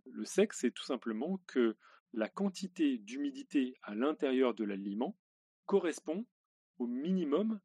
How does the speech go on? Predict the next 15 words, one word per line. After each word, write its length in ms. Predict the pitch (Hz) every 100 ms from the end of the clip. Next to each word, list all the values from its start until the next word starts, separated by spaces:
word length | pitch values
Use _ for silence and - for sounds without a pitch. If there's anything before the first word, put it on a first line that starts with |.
| -
à 120 | 131
la 100 | 120
quantité 480 | - 165 156 156 139
d'humidité, 640 | 110 120 107 104 160 202 - _ _
d'humidité 540 | 120 127 117 113 180
de 140 | 190 123
milieu 480 | 131 135 143 190 - _ _ -
qui 120 | 160
l'entoure. 400 | 147 - - - _ _ _ _ _ _ _ _
Alors 140 | 107 98
ça, 120 | 208
c'est 120 | 185
très, 160 | - 160
très 200 | - 123
important. 460 | 104 - 175 226